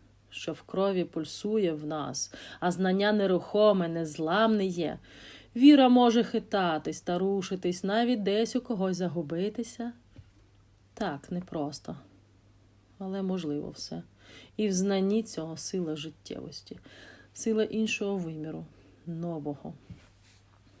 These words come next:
Тож єднаймося ті, хто несе цей світ, в новий вимір гармонії сповнений,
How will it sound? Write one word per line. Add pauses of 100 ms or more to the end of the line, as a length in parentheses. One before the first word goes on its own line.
(220)
Тож
єднаймося
ті,
хто
несе
цей
світ, (760)
в
новий
вимір
гармонії
сповнений,